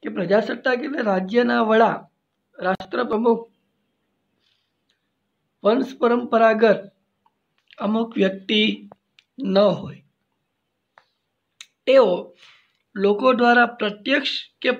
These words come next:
પરોક્ષ રીતે ચૂંટાયેલા હોય છે. જો મિત્રો, રાજાશાહીમાં કેવું હોય કે રાજાનું પદ વંશ પરંપરાગત હોય.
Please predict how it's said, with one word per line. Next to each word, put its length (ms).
પરોક્ષ 380
રીતે 300
ચૂંટાયેલા 580
હોય 200
છે. 220
જો 180
મિત્રો, 280
રાજાશાહીમાં 800
કેવું 300
હોય 140
કે 140
રાજાનું 540
પદ 200
વંશ 440
પરંપરાગત 840
હોય. 180